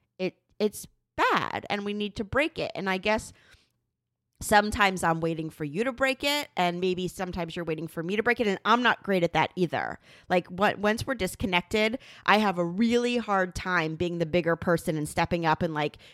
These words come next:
coming up to you and being like, "I really wanna have time alone with you," or whatever. Like, I'm sort of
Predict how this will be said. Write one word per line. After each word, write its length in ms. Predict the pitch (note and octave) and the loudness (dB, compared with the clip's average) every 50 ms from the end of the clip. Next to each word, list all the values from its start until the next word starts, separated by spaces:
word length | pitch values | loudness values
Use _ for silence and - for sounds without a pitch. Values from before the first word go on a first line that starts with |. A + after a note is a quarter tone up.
| _ - | _ 0
coming 260 | - G#3+ G#3 G3 F#3+ | 2 2 2 4 0
up 100 | F#3+ - | 0 0
to 120 | - G#3+ | 0 -2
you 40 | F#3+ | -2
and 80 | F#3 F3 | 0 0
being 200 | F3+ F3+ E3+ E3+ | 0 -2 0 -2
like, 200 | E3 E3 - - - | -4 -4 -4 -4 -6
"I 60 | F3+ | -6
really 420 | E3+ E3+ F3 G3 G3 G3 F#3+ G3 | -6 -4 -4 -4 -4 -2 -2 -4
wanna 200 | F#3+ F#3+ F3+ F3 | -4 -4 -4 -6
have 220 | E3+ D#3+ F3 D#3 - | -6 -8 -10 -12 -12
time 320 | - - - D#3+ D#3 D3+ | -14 -12 -10 -8 -8 -6
alone 300 | D3+ D3+ D3+ D3+ D3+ D#3 | -8 -8 -8 -8 -8 -8
with 160 | D3+ D3 - | -10 -10 -8
you," 120 | D3+ C#3+ C#3 D3 | -6 -4 -2 -2
or 100 | D3+ D3 | -2 0
whatever. 480 | D#3 D#3+ E3 D#3+ D#3 D3 D3+ C#3+ C3+ | 0 2 2 2 2 2 0 0 0
Like, 180 | D#3 E3+ E3+ - | 2 0 2 2
I'm 180 | F3 F3 E3+ | 0 0 0
sort 260 | - - F#3+ F#3 E3+ E3+ | -2 -2 0 2 2 2
of 160 | E3+ D#3+ | 0 -2